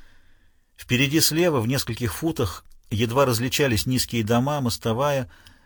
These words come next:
Дальше высилась белая стена, мистически мерцая в туманной тьме,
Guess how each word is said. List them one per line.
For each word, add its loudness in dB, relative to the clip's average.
Дальше 4
высилась 0
белая 2
стена, 0
мистически -4
мерцая 0
в -8
туманной 2
тьме, -2